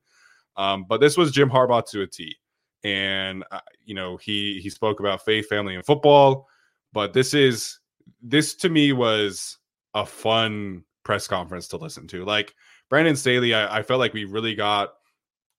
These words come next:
in his press conference. I really feel like we understood his vision and, like, were able to understand, like, maybe why he was able to get hired.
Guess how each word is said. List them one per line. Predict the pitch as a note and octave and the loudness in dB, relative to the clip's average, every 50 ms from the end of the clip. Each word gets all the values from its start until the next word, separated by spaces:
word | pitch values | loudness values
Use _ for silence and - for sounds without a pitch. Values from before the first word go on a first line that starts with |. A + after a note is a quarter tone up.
| _ _ _ _ _ _ - | _ _ _ _ _ _ -8
in | A2+ G#2+ G2 | -8 -8 -4
his | G2+ G#2+ G2+ - | -4 -6 -4 -4
press | A2 G#2 G2+ | -4 -4 -4
conference. | - G#2 G2 G2 G2+ F#2+ - | -4 -6 -6 -6 -6 -6 -6
I | G#2 | -4
really | G#2 A2 C3 C3+ C3 | -2 0 2 0 0
feel | C3 - A#2+ A2 | 0 -2 -6 -4
like | G#2+ G#2 G2 - | -4 -4 -6 -8
we | F2+ G2 G#2 G#2 G#2 G#2 G2+ G2+ G2 F#2 _ _ _ _ _ _ _ _ _ _ _ _ _ _ _ _ - G#2+ _ _ _ _ _ _ - | -10 -8 -6 -4 -4 -4 -6 -8 -10 -12 _ _ _ _ _ _ _ _ _ _ _ _ _ _ _ _ -20 -20 _ _ _ _ _ _ 4
understood | C#3 C#3+ C#3 D3+ C#3 - - - B2+ B2 B2 A#2 G2 | 4 4 6 4 2 0 -2 -2 0 0 0 0 -2
his | - A#2+ G#2+ F#2+ E2+ | -4 -6 -6 -6 -8
vision | D#2+ F#2 G2+ G2 F#2 F2+ E2+ D#2+ E2 E2+ - | -10 -10 -8 -8 -8 -12 -12 -14 -14 -14 -12
and, | G#2+ G#2 G2 G2+ | -10 -10 -8 -6
like, | G2+ G2 G2 F#2 - - | -6 -6 -6 -8 -10 -8
were | F#2+ G#2 G#2 | -6 -6 -2
able | A2 A#2+ A#2 A#2+ A#2 | -2 -2 -2 -2 -4
to | - B2 G#2 | -4 -4 -6
understand, | G#2+ G#2 G#2 G2 - - G2+ G2+ G2 F#2+ | -4 -6 -8 -10 -6 -4 -4 -4 -4 -4
like, | F#2+ F#2 - | -8 -10 -8
maybe | G#2 G#2 G#2+ G#2+ | -6 -6 -6 -6
why | G#2 F#2+ F#2 F2 F#2 F#2+ G2+ G2+ G#2 G2+ G2+ F#2+ | -6 -10 -12 -16 -8 -4 -2 0 0 0 -2 -4
he | - G#2+ G2 | -6 -10 -10
was | F#2 G2 F2 F#2 | -10 -10 -10 -10
able | F#2 F2+ F2 F#2 F2 | -12 -12 -12 -14 -14
to | - F#2+ F2 E2 _ _ _ F#2 F#2 | -14 -16 -16 -16 _ _ _ -20 -10
get | - F#2+ - | -10 -10 -8
hired. | - - C#3+ C#3 G#2 F2 E2+ - - - | -2 0 2 2 2 0 -4 -8 -10 -16